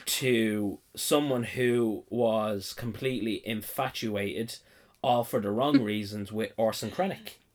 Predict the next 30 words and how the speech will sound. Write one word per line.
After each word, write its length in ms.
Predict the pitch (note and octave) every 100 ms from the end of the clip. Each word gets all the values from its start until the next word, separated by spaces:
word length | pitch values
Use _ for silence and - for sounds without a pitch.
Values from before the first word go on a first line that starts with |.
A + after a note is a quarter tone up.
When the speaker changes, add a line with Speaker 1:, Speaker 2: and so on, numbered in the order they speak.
| _
Speaker 2:
Yeah, 680 | A#3+ G3+ G3 G3 F#3+ F#3 F#3
are 40 | G3+
you 60 |
talking 360 | G3+ B3 G#3+ G#3+
about 380 | G3+ G3 F#3+ F3+
Ronan? 560 | G#3 A3 A#3 A#3+ D4 - _ _ _ _ _ _ _ _ _ _ _
Speaker 1:
Yes, 360 | C3 C#3+ B2 -
so 440 | - E4 A#2 A2
Speaker 2:
<laughs> 20 |
Speaker 1:
assistant 520 | G2+ - D#3+ D3+ D3 C3+
director 480 | A#2+ A#2+ A#2+ C3+
Briley 500 | A2 A2+ A#2 A#2+ A#2
Ronan. 460 | A2 G#2 G2+ G#2 G2+
Oh 300 | G#2+ A2 G#2
God, 320 | - G2 F#2+ G2+
you 220 | G2 G2
poor, 420 | - - A#2 A#2 G#2+
poor, 380 | - G#2+ G#2 -
poor 300 | - - C#3+
man. 320 | F#2 F2 - - _ _ -
Speaker 2:
<laughs> 400 | - - D4 -
I 160 | A#3+ B3
mean, 220 | B3+ C#4+
he 80 | C4+
was 160 | C4+
really 240 | B3+ A#3+ B3
portrayed 600 | C4 A3 - G3+ G3+ G#3
as, 220 | G3+ F#3
like, 340 | F3+ F3+ -
a 140 | G3+